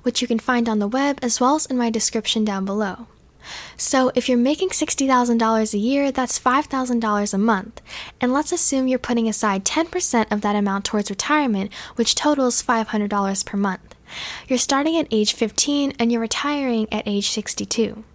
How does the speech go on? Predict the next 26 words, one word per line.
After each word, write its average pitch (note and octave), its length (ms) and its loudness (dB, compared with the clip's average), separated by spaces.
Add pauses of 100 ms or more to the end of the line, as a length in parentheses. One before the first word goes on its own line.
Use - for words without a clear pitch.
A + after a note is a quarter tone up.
(640)
And B3+ 160 2
the B3 60 2
last C#4 300 2
statistic A3+ 580 -2
that G#3+ 140 0
we A3 80 0
have G#3 220 -4
to - 140 -2
add G#3 140 -2
is, G3+ 140 0
of G3+ 100 -8
course, C#4+ 320 0
the - 220 -6
annual C#4+ 360 0
return A3+ 440 -2
percentage A3 640 -2 (300)
on B3+ 160 2
your C4 100 0
money G#3 340 0
over G#3 200 -2
the G3+ 80 -6
course D4+ 400 0
of A3+ 160 0
your A3 100 0
working G3+ 320 -2
years. G3+ 600 -2